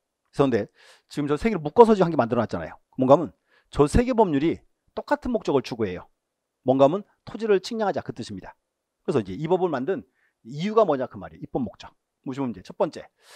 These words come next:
첫 번째는 요거 해야죠. 그 책에 줄 그세요. 측량의 기준과 절차를 정하고 한 가지.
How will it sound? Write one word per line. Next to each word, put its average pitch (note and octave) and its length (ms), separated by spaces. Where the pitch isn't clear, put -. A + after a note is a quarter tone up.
첫 - 140
번째는 A3 240
요거 B2+ 160
해야죠. G2 280
그 C3+ 100
책에 G#3+ 220
줄 D#3+ 180
그세요. D#3 280
측량의 E3+ 580
기준과 D3+ 580
절차를 C3+ 420
정하고 G#2 400
한 F3+ 100
가지. - 320